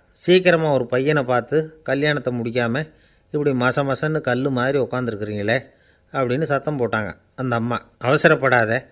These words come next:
பார்க்கறதுக்கு கண்ணுக்கு அழகா லட்சணமா புத்திசாலியா ஒரு பையன் கிடைக்க வேணாமா? அதுதான் பார்த்துக்கிட்டு இருக்கிறேன்" அப்படின்னார் அப்பா. இதுக்கு அந்த அம்மா சொல்றாங்க, "எங்க அப்பா இப்படியெல்லாம் நினைச்சுக்கிட்டு இருந்திருந்தா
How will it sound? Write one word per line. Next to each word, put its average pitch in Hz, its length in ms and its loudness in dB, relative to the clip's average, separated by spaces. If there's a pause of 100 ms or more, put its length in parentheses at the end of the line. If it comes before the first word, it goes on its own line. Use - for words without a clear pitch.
(340)
பார்க்கறதுக்கு 147 680 2
கண்ணுக்கு 156 480 0
அழகா 127 340 2
லட்சணமா 131 680 -2 (340)
புத்திசாலியா 147 640 2
ஒரு 131 140 2
பையன் 123 320 -2
கிடைக்க 113 260 0
வேணாமா? 101 400 -6 (460)
அதுதான் 123 280 0
பார்த்துக்கிட்டு 120 400 0
இருக்கிறேன்" 101 260 -6 (200)
அப்படின்னார் 117 440 0
அப்பா. 107 420 -4 (300)
இதுக்கு 139 260 0
அந்த 127 200 0
அம்மா 147 240 0
சொல்றாங்க, 123 540 -2 (240)
"எங்க 147 420 2
அப்பா 156 300 4
இப்படியெல்லாம் 151 480 2
நினைச்சுக்கிட்டு 147 400 -2
இருந்திருந்தா 127 680 -2